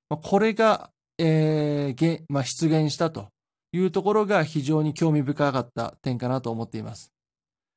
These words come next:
で、そこに私自身は、あの、こう、移民をするということの何か本質が、ちらりと見え隠れするような気がします。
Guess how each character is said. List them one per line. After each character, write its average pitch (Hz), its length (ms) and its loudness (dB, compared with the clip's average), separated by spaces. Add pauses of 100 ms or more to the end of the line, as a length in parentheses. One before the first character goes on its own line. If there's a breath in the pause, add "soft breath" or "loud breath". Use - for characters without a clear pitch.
(300)
で、 143 260 0 (440)
そ 196 200 0
こ 269 180 0
に 285 340 0 (440)
私 165 380 -2
自 180 160 -6 (120)
身 233 120 -2
は、 220 180 4
あ 139 60 4
の、 131 120 -2
こ 120 240 -6
う、 131 40 -6
移 143 100 2
民 190 340 2
を 185 220 2
す - 220 -6
る 196 120 0
と 160 140 0
い 147 160 0
う 160 60 0
こ 175 140 -4
と 220 120 -2
の 156 140 0
何 139 160 -2
か 113 100 -10
本 156 300 0
質 160 220 -4
が、 143 260 0 (260)
ち 247 180 0
ら 294 100 8
り 254 120 -2
と 143 160 2
見 151 120 2
え - 40 4
隠 151 220 -2
れ 120 120 -6
す - 140 -10
る 135 40 -4
よ 131 40 -4
う 123 40 -4
な 113 80 -8
気 - 120 -10
が 110 60 -8
し - 80 -12
ま 104 100 -10
す。 - 180 -18